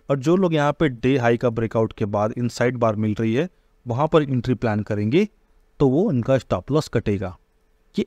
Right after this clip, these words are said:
ऐसी कंडीशन यहाँ पे बनाई जाती है ऑपरेटर के द्वारा कि आपको लगता है भाई सब कुछ बेटर है, अब मार्केट यहाँ से ऊपर जा सकता है। यहाँ पर क्या हुआ, प्रीवियस डे हाई की ब्रेकआउट भी हो गई, रिजेक्शन भी ले लिया, नाइन ट्वेंटी कैंडल की ब्रेकआउट भी हो गई, इनसाइड बार भी आ गए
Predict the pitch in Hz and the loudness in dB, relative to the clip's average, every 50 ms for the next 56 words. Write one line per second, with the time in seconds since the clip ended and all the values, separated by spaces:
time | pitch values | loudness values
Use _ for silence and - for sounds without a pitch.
0 | - - 139 135 - - 220 202 - 165 143 139 143 139 - 165 151 143 131 123 | -2 -2 -2 -2 -2 -2 -2 0 2 2 2 2 0 -2 0 0 0 0 0 0
1 | 123 120 135 131 120 123 120 120 120 117 120 110 - 120 117 127 - 127 117 - | 0 0 -2 -2 -2 0 -2 0 0 0 -2 -2 0 0 0 0 0 -2 -2 -2
2 | 123 117 - 127 113 - 120 107 110 107 120 131 - 151 127 117 - 139 131 123 | -2 -2 -2 -4 -4 -2 -2 -2 0 -2 -2 -2 -2 -2 -2 -2 0 0 0 0
3 | - _ - 143 135 139 139 - - 110 - _ - 151 - - 120 104 104 113 | 0 _ 0 0 0 0 0 -2 -6 -8 -6 _ -4 -4 -4 -4 -6 -4 -2 -2
4 | 104 101 - 139 147 151 170 208 220 - _ _ _ _ _ _ _ - 143 139 | -2 -2 -2 -2 0 2 0 0 -2 -4 _ _ _ _ _ _ _ -2 0 0
5 | 131 120 113 110 - 131 120 120 107 110 107 - 123 117 - - 117 104 98 107 | 0 0 0 0 -2 0 0 0 -2 -4 -4 -2 -2 -2 -2 -2 -2 -2 -2 -2
6 | 95 - 98 - _ - - 92 - - - _ _ _ _ _ _ _ _ _ | -4 -4 -8 -12 _ -10 -10 -10 -10 -12 -18 _ _ _ _ _ _ _ _ _
7 | _ - 120 123 120 120 135 127 - - 135 131 135 147 151 - - 120 120 113 | _ -2 0 0 0 0 0 0 0 2 2 2 2 0 0 -2 -2 -4 -2 0
8 | 127 123 113 117 123 113 120 123 - - 127 117 120 117 - 120 123 120 120 123 | 0 -2 0 0 0 2 2 0 0 -2 -2 -2 -2 0 2 2 2 2 0 0
9 | 127 123 123 117 120 120 120 117 117 113 - - 131 131 127 123 127 123 127 123 | 0 0 2 0 0 0 0 -2 -2 -4 -4 -2 -2 0 0 2 0 0 0 0
10 | 120 120 123 123 120 - _ _ _ _ _ _ _ - 139 131 131 127 123 127 | 0 2 0 0 -2 -4 _ _ _ _ _ _ _ -4 -2 0 0 0 0 -2
11 | 123 120 131 123 123 123 127 123 117 - 127 113 123 113 - 123 127 127 123 127 | -2 -2 -2 -2 0 0 0 -2 -2 -4 -4 -2 -2 -2 0 0 0 0 0 0
12 | 131 127 127 120 143 147 131 117 113 110 - - 120 120 120 120 123 120 120 123 | 0 0 0 0 0 0 0 0 -2 -4 -4 -2 -2 -2 0 -2 -2 0 0 0
13 | 123 135 - 127 120 120 135 165 156 110 | 0 0 -2 -2 -2 2 2 2 2 0